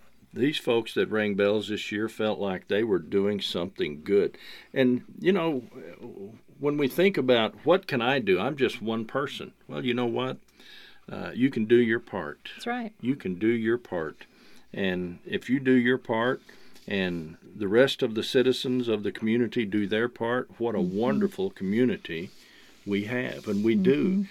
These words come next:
Speaker 1: have a wonderful community. We are so fortunate to live in Brady, Texas, with the
Speaker 2: Mm-hmm.
Speaker 1: best people. I tell you, there's not better people anywhere.
Speaker 2: Uh, that is exactly right.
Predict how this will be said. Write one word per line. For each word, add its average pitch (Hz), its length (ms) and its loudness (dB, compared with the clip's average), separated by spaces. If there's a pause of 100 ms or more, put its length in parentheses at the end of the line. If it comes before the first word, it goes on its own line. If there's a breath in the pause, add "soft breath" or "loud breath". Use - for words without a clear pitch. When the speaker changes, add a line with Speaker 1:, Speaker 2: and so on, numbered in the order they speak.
(260 loud breath)
Speaker 1:
have 104 280 -2
a 98 180 -2
wonderful 98 680 -2
community. 87 420 -4
We 117 220 -2
are 85 140 -2
so 123 340 -2
fortunate 165 720 -4 (480 loud breath)
to 98 80 0
live 98 240 2
in 117 100 0
Brady, 95 400 2
Texas, 110 720 -6
with - 240 0
the - 80 -4
Speaker 2:
Mm-hmm. 214 120 -4
Speaker 1:
best 139 320 2
people. 120 380 -2
I 92 80 -4
tell - 180 -2
you, 110 80 2
there's 110 240 0
not 101 320 -4
better 127 280 2
people 95 580 -2 (460 loud breath)
anywhere. 92 720 -4 (1200 loud breath)
Speaker 2:
Uh, 202 240 -4
that 208 400 6
is 175 280 -2
exactly 190 680 -2
right. 180 460 -2